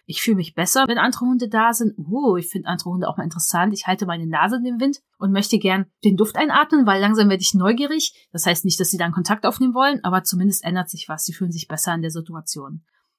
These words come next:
Das heißt, das ist sehr komplex, was da passiert, aber die zwei Sachen brauchen wir. Die Strategie, ich kann weggehen, wenn ich auf den Hund keinen Bock hab oder die Situation mir zu viel ist. Und die zweite Sache,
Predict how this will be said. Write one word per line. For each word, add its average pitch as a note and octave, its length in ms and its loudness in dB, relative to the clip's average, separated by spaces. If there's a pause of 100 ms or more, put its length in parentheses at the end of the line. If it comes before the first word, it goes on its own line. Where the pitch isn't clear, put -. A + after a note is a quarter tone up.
(140)
Das - 160 -6
heißt, A#3 200 2
das G#3 140 0
ist - 380 -2
sehr G#3 180 -2
komplex, G#3 420 0
was C4 140 -4
da B3 80 -2
passiert, A3 320 -2
aber F#3 160 -2
die A#3+ 140 -8
zwei B3+ 160 -4
Sachen A3 240 0
brauchen F#3+ 360 0
wir. D3+ 240 -16 (140)
Die G3 80 2
Strategie, G3+ 640 2
ich - 140 -2
kann F#3 200 2
weggehen, C4 440 2
wenn G3 140 4
ich - 280 0
auf F3 100 -6
den F#3+ 140 -2
Hund F#3+ 160 -2
keinen E3 180 -4
Bock - 220 -2
hab A#3 220 2
oder F3+ 180 0
die F3 80 -6
Situation F3 560 -4
mir A#3+ 80 0
zu A3 140 -6
viel A3 240 -2
ist. G#3 260 -2 (220)
Und G3+ 160 -2
die G#3 80 4
zweite G#3 320 0
Sache, G3 420 0